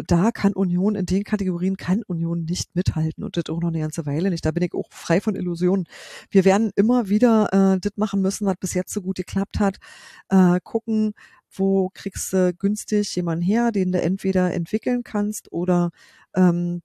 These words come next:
der halt irgendwie für den du ein Sprung-, wir sind ein Sprungbrett für Spieler, aber andererseits ist doch gut, ey, als wenn sich niemand für dich interessiert, so. Also,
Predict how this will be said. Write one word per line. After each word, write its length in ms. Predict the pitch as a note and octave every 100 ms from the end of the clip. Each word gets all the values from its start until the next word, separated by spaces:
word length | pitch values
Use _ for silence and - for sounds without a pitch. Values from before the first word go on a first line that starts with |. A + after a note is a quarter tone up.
| -
der 240 | F#3 F3
halt 240 | F3+ F#3 -
irgendwie 380 | - E3+ -
für 160 | F3+ F#3+
den 140 | F3+
du 100 | F3+
ein 60 | F3+
Sprung-, 300 | - G#3 G#3
wir 80 | G#3
sind 200 | A#3 -
ein 60 |
Sprungbrett 680 | C#4+ - G3+ C#4+ C#4+ G3 F3+
für 180 | - F3+
Spieler, 400 | F3 - E3+ E3+
aber 300 | F3 F3 F#3
andererseits 480 | F#3+ A3 A3 G#3 -
ist 120 | G#3+
doch 100 | G#3+ -
gut, 220 | B3+ D4
ey, 140 | B2 F3+
als 140 | F#3
wenn 100 | F#3+
sich 180 | F#3+ -
niemand 300 | G#3+ C4 G#3+
für 100 | E3+
dich 140 | E3
interessiert, 560 | D#3 - E3+ - E3+ F3
so. 200 | - E3+
Also, 220 | F3+ G#3